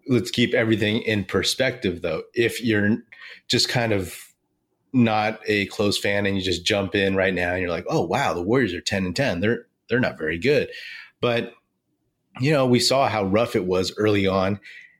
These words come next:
and now they're starting to figure out some things, right? Like, we've talked about the rotations and how putting Draymond in the second unit has really, really made a huge difference. And that has actually been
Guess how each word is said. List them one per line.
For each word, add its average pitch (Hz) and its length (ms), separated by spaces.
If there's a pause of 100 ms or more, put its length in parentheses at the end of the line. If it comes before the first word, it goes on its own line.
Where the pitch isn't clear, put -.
(200)
and 101 440
now 117 240
they're 110 280 (120)
starting 110 420
to 107 480
figure 104 340
out 104 260 (360)
some 85 320
things, 78 500
right? 101 260 (460)
Like, 101 200
we've 104 140
talked 117 280
about 95 500 (380)
the 113 140
rotations 95 840 (160)
and 95 300
how 95 300
putting 98 300
Draymond 95 440
in 95 120
the 90 80
second 90 400
unit 92 380 (720)
has 90 340
really, 104 300
really 104 260
made 98 500
a 98 60
huge 98 280
difference. 85 380 (140)
And 90 480
that 101 300
has 101 160
actually 98 640 (300)
been 104 500